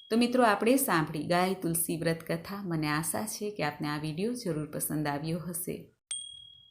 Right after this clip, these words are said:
આજે ગાય માતાની સેવા પૂજા કરતી વખતે આ મંત્ર અવશ્ય બોલવું જોઈએ.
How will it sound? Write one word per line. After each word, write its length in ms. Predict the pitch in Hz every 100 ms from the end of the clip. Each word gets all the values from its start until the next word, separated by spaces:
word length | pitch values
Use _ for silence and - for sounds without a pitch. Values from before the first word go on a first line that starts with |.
| _ -
આજે 280 | 214 240
ગાય 240 | 247 208 202
માતાની 480 | 185 180 170 165 170
સેવા 320 | - 156 156
પૂજા 360 | 156 160 180
કરતી 400 | 151 151 143 -
વખતે 600 | 147 151 - 208 262 - - _ _ _ _ -
આ 300 | 190 196 208 175
મંત્ર 320 | 175 175 170
અવશ્ય 360 | 160 160 -
બોલવું 400 | 156 156 156 160
જોઈએ. 400 | 160 180 185 202